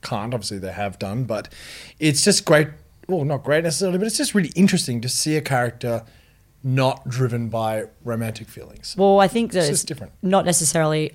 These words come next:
Speaker 2: unromantic. Her and Himmel is sort of hinted to be,
Speaker 1: Yes,
Speaker 2: but it's like,
Speaker 1: but she never
Speaker 2: but
Speaker 1: saw
Speaker 2: it
Speaker 1: it.
Speaker 2: doesn't work in the timeline because I t-, like, and it's not what kind of, yeah, because she's, they're so on, they just exist on such different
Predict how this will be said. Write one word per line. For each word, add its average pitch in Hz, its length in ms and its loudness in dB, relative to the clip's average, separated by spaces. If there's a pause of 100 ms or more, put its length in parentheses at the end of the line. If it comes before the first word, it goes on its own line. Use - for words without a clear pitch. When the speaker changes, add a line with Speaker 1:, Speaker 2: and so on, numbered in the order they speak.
Speaker 2:
unromantic. 156 680 -2
Her 151 220 2
and 147 180 -2
Himmel 151 300 -2
is 143 100 -4
sort 151 180 -4
of 131 80 -8
hinted 135 280 -10
to - 60 -12
be, 127 280 -8 (260)
Speaker 1:
Yes, 127 100 -6
Speaker 2:
but 170 100 2
it's 170 160 0
like, 165 120 2
Speaker 1:
but - 60 -2
she 156 160 2
never 135 140 6
Speaker 2:
but 180 40 4
Speaker 1:
saw - 220 0
Speaker 2:
it 180 120 2
Speaker 1:
it. 147 60 -8
Speaker 2:
doesn't 160 380 0
work 160 460 0
in 165 180 -2
the 156 80 -4
timeline 147 480 -2
because 143 180 -4
I 151 80 -2
t-, 143 140 -6
like, 160 240 -2
and 151 100 -4
it's 139 160 -8
not 156 200 -8
what 143 220 -8 (260)
kind 143 240 -4
of, 127 100 -8 (240)
yeah, 156 160 -4
because 151 260 -6
she's, 135 380 -6 (440)
they're 156 140 -2
so 151 300 -2
on, 156 180 -4
they 156 120 -2
just 147 160 -4
exist 143 340 -4
on 139 120 -2
such - 200 -8
different 143 360 -6